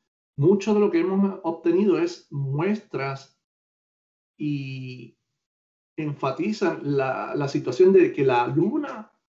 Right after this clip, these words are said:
comparte mucho la misma composición que la Tierra. O sea, que muchos de los componentes, elementos,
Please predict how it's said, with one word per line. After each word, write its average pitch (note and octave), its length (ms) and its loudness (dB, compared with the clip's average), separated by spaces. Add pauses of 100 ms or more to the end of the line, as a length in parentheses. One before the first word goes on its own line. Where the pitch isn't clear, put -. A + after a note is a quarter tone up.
(340)
comparte C3+ 1200 -2 (260)
mucho E3 340 0
la F#3 100 4
misma F#3 280 0
composición D#3 920 -4 (1040)
que C3+ 100 -2
la A#2 140 0
Tierra. A#2 500 -4 (420)
O - 40 -20
sea, A2 400 -10
que B2 300 -2
muchos B2+ 360 -2
de E3 60 2
los C3+ 340 0
componentes, C#3+ 1080 0
elementos, C3+ 1200 0